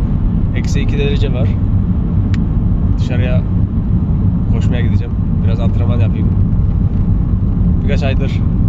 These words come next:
antrenman yapmıyorum. Sakatlık yüzünden. Şimdi çıkıp biraz koşacağım. Düz koşu yapacağım. Nasılım, iyi miyim hissedeceğim.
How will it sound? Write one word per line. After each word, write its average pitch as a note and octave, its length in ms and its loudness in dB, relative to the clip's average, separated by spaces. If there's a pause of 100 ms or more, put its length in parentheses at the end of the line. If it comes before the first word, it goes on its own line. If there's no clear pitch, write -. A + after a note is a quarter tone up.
(160)
antrenman - 360 0
yapmıyorum. - 420 0 (920)
Sakatlık - 460 0
yüzünden. - 340 0 (2250)
Şimdi - 480 2 (1200)
çıkıp - 200 2 (260)
biraz - 260 0 (160)
koşacağım. - 340 0 (720)
Düz - 140 2
koşu - 220 2
yapacağım. - 340 2 (2000)
Nasılım, - 400 0
iyi - 160 0
miyim - 280 2
hissedeceğim. - 480 2